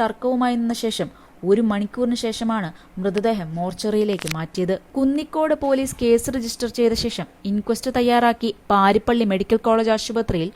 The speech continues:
പോലീസ് സർജന്റെ സാന്നിധ്യത്തിൽ പോസ്റ്റ്മോർട്ടം നടത്തിയ ശേഷമാണ് ബന്ധുക്കൾക്ക് ബോഡി വിട്ടു നൽകുക. വീടിന് സമീപത്തെ ട്യൂഷൻ സെന്ററിലാണ് പഠിപ്പിച്ചുകൊണ്ടിരുന്നത്. ഏകമകൻ യു കെ ജി വിദ്യാർത്ഥി ശ്രീദേവ്, കുളത്തൂപ്പുഴ സ്വദേശികളായ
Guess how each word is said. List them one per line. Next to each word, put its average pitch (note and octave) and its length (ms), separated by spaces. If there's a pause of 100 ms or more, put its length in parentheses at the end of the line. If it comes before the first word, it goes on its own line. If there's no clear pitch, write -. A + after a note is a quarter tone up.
പോലീസ് G3+ 380
സർജന്റെ A3+ 400
സാന്നിധ്യത്തിൽ A3 520 (140)
പോസ്റ്റ്മോർട്ടം A3 680
നടത്തിയ A3 260 (100)
ശേഷമാണ് G#3+ 480 (400)
ബന്ധുക്കൾക്ക് G3+ 520 (100)
ബോഡി G3 260
വിട്ടു F#3 260
നൽകുക. D#3+ 280 (280)
വീടിന് G3 400
സമീപത്തെ G#3+ 540
ട്യൂഷൻ G3+ 380
സെന്ററിലാണ് G#3+ 500 (160)
പഠിപ്പിച്ചുകൊണ്ടിരുന്നത്. G3 880 (300)
ഏകമകൻ C#4 460 (200)
യു A#3 100 (100)
കെ B3+ 180
ജി B3+ 140
വിദ്യാർത്ഥി A#3+ 520
ശ്രീദേവ്, G3 440 (180)
കുളത്തൂപ്പുഴ G3+ 520 (100)
സ്വദേശികളായ G#3+ 640